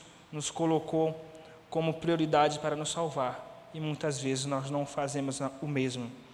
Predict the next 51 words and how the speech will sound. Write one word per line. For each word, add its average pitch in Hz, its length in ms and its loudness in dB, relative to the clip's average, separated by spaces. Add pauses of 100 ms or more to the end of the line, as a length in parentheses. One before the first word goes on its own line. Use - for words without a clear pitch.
(520)
Paulo 196 280 12
tinha 190 180 4
visão 180 220 6
de 165 120 6
reino 190 280 10
também, 185 300 6
porque 185 300 2
ele 190 220 10
objetivava 175 760 6
a - 20 8
glória 175 300 6
de 170 100 -2
Cristo 185 320 -4
acima 180 260 -2
dos, 165 180 -4
da 160 120 0
sua 180 180 2
glória 175 340 6 (280)
e 170 60 -4
da 165 140 8
glória 165 300 10
da 160 140 6
própria 165 320 2
igreja. 156 500 2 (560)
E 180 80 8
ele 180 240 10
incentivava 180 640 6
a - 20 12
igreja 165 320 6
a - 20 6
pensar 170 300 2
da 160 100 4
mesma 165 280 4
forma, 165 340 8
versículo 151 380 2
vinte 175 140 2
e - 20 -2
seis. - 420 0 (1300)
"A 175 100 12
fim 233 180 6
de 220 100 4
que - 120 6
aumente 208 440 8
quanto 196 400 6
a 233 40 8
mim 214 240 6
o 220 60 6
motivo 202 540 4
de 190 160 0
vos 190 320 0
gloriardes 190 760 8